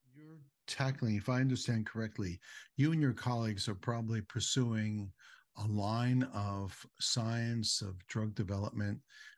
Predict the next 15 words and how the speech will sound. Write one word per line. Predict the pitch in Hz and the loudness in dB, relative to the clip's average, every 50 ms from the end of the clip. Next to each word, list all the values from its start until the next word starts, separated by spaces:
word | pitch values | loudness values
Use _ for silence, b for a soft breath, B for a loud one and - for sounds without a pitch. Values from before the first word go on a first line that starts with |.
| B _ - | B _ -2
that | 113 107 104 104 107 - - _ _ _ _ _ _ _ - | -2 0 0 -2 -4 -6 -10 _ _ _ _ _ _ _ 0
remains | 123 110 107 117 127 131 131 131 131 127 120 107 - - - _ - - | 2 2 4 4 4 4 4 6 6 4 4 2 -2 -6 -8 _ -18 -12
probably | - - 147 151 143 143 147 | -6 -2 -2 0 2 4 4
one | 131 120 123 120 | 4 4 4 2
of | 113 | 2
the | 110 110 | 2 2
most | 107 104 104 101 - - - | 2 2 0 -2 -4 -6 -8
pressing | - - 151 147 139 - - 117 95 87 82 85 - _ _ b b b b b b b b b _ - | -4 0 0 0 0 0 -2 -2 -2 -4 -6 -10 -12 _ _ b b b b b b b b b _ -4
in, | - 117 117 113 113 110 110 113 - 151 151 - | -2 -2 0 2 2 2 2 0 0 -4 -6 -4
um, | - 98 98 95 95 101 - - | -4 -2 -2 -2 -4 -4 -6 -4
in | - 113 110 | -2 0 2
the | 107 104 | 2 0
world, | 98 98 98 101 101 98 98 98 - - | 0 0 -2 0 0 -2 -2 -4 -6 -4
and | - 104 110 110 | -4 -2 0 0
yet, | 113 110 107 107 | 0 0 -2 -4